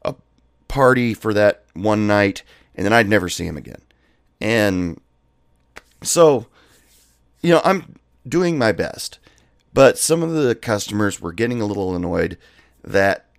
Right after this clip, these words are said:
um, when I gave them their drink, it was an exact shot with a mixer. And, you know, they're,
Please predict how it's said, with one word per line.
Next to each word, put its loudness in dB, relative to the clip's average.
um, 0
when -2
I 0
gave -4
them 0
their -6
drink, -6
it -4
was -4
an -2
exact 0
shot 0
with 0
a 0
mixer. -8
And, -4
you -2
know, 0
they're, -2